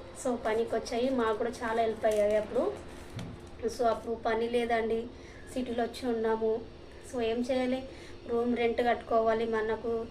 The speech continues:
తినడానికి కావాలి. So, అప్పుడైతే నేను సేవ్ చేసిన ట్వంటీ థౌజండ్ అప్పుడు మా ఆయనకి ఇచ్చానండి. అప్పుడు కూడా చాలా హెల్ప్ అయ్యేవి.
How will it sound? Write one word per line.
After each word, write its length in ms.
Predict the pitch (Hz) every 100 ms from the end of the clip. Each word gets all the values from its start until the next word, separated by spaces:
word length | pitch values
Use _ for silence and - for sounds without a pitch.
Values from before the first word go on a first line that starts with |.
| -
తినడానికి 640 | 226 220 226 220 220 233
కావాలి. 600 | 226 214 214 208 214 247 - - - - -
So, 60 |
అప్పుడైతే 640 | 240 226 - 226 226 294 - - - - - -
నేను 160 | 247
సేవ్ 380 | 247 247 247 247
చేసిన 260 | 247 254 247
ట్వంటీ 400 | 247 226 220 240
థౌజండ్ 420 | 233 220 226 240
అప్పుడు 280 | 233 254 240
మా 80 |
ఆయనకి 320 | 220 214 220 226
ఇచ్చానండి. 360 | 233 226 226
అప్పుడు 280 | 208 196 240
కూడా 140 | 226 240 247
చాలా 160 | 226
హెల్ప్ 300 | 220 214 208
అయ్యేవి. 380 | 202 202 202 254